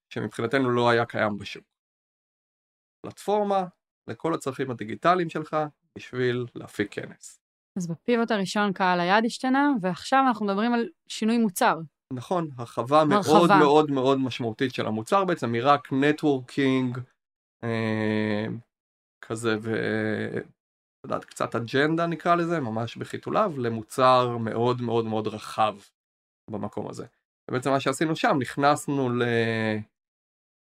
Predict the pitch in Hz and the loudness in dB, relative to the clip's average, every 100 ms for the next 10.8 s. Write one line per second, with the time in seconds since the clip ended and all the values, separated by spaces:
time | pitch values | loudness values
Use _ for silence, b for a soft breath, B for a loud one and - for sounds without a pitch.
0 | - 123 - - 165 139 147 131 - 143 | -16 -12 -8 0 2 2 -2 -2 -2 0
1 | 143 139 135 127 123 113 - _ _ _ | 2 2 2 0 -2 -6 -12 _ _ _
2 | 117 123 - 123 117 117 113 - 110 107 | -2 -2 0 -2 0 0 -2 -4 -6 -4
3 | 110 117 127 127 110 107 104 143 135 113 | -2 2 2 2 -2 -2 -2 0 0 -2
4 | 110 - 107 110 - 190 226 226 240 262 | -2 -4 -8 -10 -4 -4 -2 -6 -6 -6
5 | 254 269 - _ _ _ _ _ _ 127 | -6 -8 -12 _ _ _ _ _ _ -6
6 | 151 151 135 120 202 180 123 - - - | -2 0 -2 0 2 2 -2 -8 -12 -4
7 | 135 139 143 147 143 135 135 _ _ - | 4 4 6 4 4 2 -2 _ _ -2
8 | 123 127 113 - 110 127 113 117 110 104 | 0 2 2 0 -2 0 0 0 -4 -4
9 | - - 180 180 175 175 170 - _ - | -6 2 2 2 0 0 -2 -6 _ -12
10 | 110 107 107 104 104 104 104 | -8 -6 -4 -4 -6 -8 -10